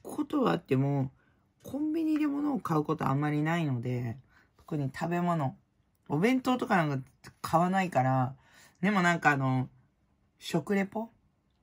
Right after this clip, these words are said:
食レポですね。これどんな感じなんだろう。こう、串になってるのと、うん。串になってるやつと、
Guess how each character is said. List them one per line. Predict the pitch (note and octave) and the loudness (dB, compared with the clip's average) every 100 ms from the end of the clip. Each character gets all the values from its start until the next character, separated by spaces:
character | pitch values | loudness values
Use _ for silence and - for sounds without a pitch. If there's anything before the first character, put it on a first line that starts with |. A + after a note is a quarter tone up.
| _ _ _ _ _ | _ _ _ _ _
食 | - - F3 A#3+ | -14 -6 -4 -4
レ | A3+ | -8
ポ | G#3 G3+ | -8 -10
で | F#3 | -10
す | - | -12
ね。 | D#3 C#3+ _ _ _ _ _ _ _ - _ _ _ _ _ _ _ - - _ _ _ | -14 -16 _ _ _ _ _ _ _ -20 _ _ _ _ _ _ _ -8 -8 _ _ _
こ | - | -6
れ | A3 | -4
ど | C#4 D#4+ | -4 -6
ん | |
な | D#4+ | -8
感 | C#4+ B3+ | -4 -4
じ | A3+ | -2
な | A3 | -2
ん | F#3 | -2
だ | C3+ | -2
ろ | B2 A#2 | -4 -6
う。 | _ _ _ - | _ _ _ -16
こ | G3 | -12
う、 | |
串 | - - E4+ | -10 -8 -8
に | G4+ | -4
な | E4 | 0
っ | F#3+ | 0
て | - | 0
る | E3 | 0
の | D#3 D3 | 0 -4
と、 | D#3 D#3 D3+ C3+ _ _ _ _ _ _ _ _ _ _ _ _ _ _ _ _ _ _ _ _ _ _ - - - _ _ _ _ _ _ _ _ _ - | 0 2 2 -2 _ _ _ _ _ _ _ _ _ _ _ _ _ _ _ _ _ _ _ _ _ _ -20 -20 -20 _ _ _ _ _ _ _ _ _ -8
う | |
ん。 | D3 F#3 C#3 - - _ _ _ _ _ - - - _ _ _ _ _ _ _ _ _ _ _ - - _ - - - - _ _ _ _ _ _ _ _ _ _ _ _ _ _ _ | -2 0 -2 -6 -18 _ _ _ _ _ -16 -16 -20 _ _ _ _ _ _ _ _ _ _ _ -20 -20 _ -12 -10 -12 -16 _ _ _ _ _ _ _ _ _ _ _ _ _ _ _
串 | - - G4+ G#4+ | -18 -14 -10 -2
に | |
な | A3 F3 | 0 0
っ | |
て | - C#3+ | 0 -2
る | |
や | C3+ | 0
つ | B2+ | -2
と、 | - C3 B2+ F#2+ | -2 0 0 -2